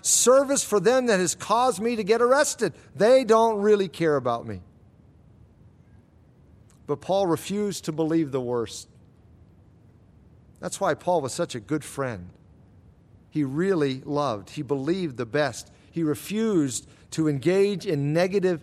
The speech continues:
self-talk. Negative self-talk is so damaging,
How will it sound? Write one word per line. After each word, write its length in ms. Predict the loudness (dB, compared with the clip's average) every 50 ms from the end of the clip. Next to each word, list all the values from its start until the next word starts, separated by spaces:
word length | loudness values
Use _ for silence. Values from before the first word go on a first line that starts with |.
| -10 -20 _ -16
self-talk. 840 | -14 -12 -6 -4 -2 -2 -2 -4 -6 -10 -10 -8 -8 -8 -8 -14 -20 _ -20 _ _ _ _ -20 -20 -20 -20 -20 _ -20 -20 -20 -20 -20 -20 _ -20 -20 -20 _ _ _ _ _ _ -20 -18 _
Negative 480 | -6 -2 -2 0 0 0 0 -2 -2 -2
self-talk 680 | -2 -4 -2 -2 -2 -2 -4 -6 -6 -4 -4 -4 -4 -6
is 100 | -6 -4
so 400 | -4 -4 -2 -2 0 0 0 -2
damaging, 680 | -2 -2 -2 0 0 0 -2 -4 -6 -8 -12 -14 -16